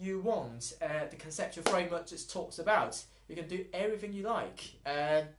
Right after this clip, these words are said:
if you are fulfilling the requirements in the framework. So of course we're going to detail that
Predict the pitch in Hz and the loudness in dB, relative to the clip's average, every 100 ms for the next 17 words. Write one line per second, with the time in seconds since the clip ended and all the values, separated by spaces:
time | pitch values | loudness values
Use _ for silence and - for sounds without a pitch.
0 | - - - - 156 151 - 147 143 147 | -20 -20 -14 -2 0 0 -8 -4 -2 -4
1 | - - - 180 170 147 147 - 180 175 | -8 -12 -6 -4 -4 -8 -10 -10 -2 0
2 | 160 151 - 147 151 147 143 147 117 104 | -2 -6 -10 -10 -8 -8 -4 -4 -2 -4
3 | 107 - - - - - 170 170 220 220 | -6 -8 -20 -20 -20 -2 -2 6 6 6
4 | 180 196 190 - 208 196 117 117 117 | 4 2 2 0 -2 -2 -2 -2 -2